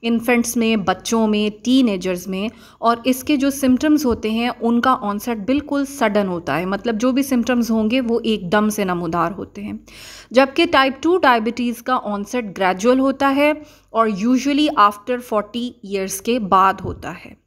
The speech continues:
और इसमें इंसुलिन रेजिस्टेंस एक अहम पॉइंट है। सिम्टम्स के हवाले से अब हम जब बात करेंगे तो ये type one और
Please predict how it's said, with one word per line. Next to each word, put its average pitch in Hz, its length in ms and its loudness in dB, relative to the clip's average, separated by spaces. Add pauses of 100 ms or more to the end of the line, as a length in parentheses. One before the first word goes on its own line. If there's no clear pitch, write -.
(840)
और 214 200 4
इसमें 240 260 0
इंसुलिन 220 460 0
रेजिस्टेंस 196 580 -4
एक 202 220 -2
अहम 196 260 -4
पॉइंट 165 420 -6
है। - 200 -20 (720)
सिम्टम्स 381 640 2
के 339 120 2
हवाले 247 380 2
से 247 140 -4
अब 233 120 -4
हम 226 160 -2
जब 214 200 -4
बात 190 300 0
करेंगे 196 380 -4
तो 220 120 -8
ये 226 160 -4
type 214 300 -2
one 254 180 0
और 233 100 2